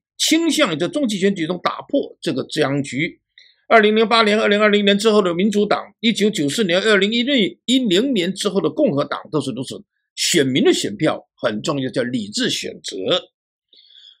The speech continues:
美国智库的道德与公共政策中心的高级分析师亨利·阿尔森认为，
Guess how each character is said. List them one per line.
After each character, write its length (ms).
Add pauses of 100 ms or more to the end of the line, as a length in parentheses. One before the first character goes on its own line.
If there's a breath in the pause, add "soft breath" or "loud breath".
(120)
美 280
国 120
智 360
库 160
的 80
道 240
德 120
与 100
公 180
共 140
政 140
策 80
中 240
心 300
的 180
高 360
级 220
分 200
析 160
师 180
亨 460
利· 260
阿 80
尔 180
森 200
认 160
为， 240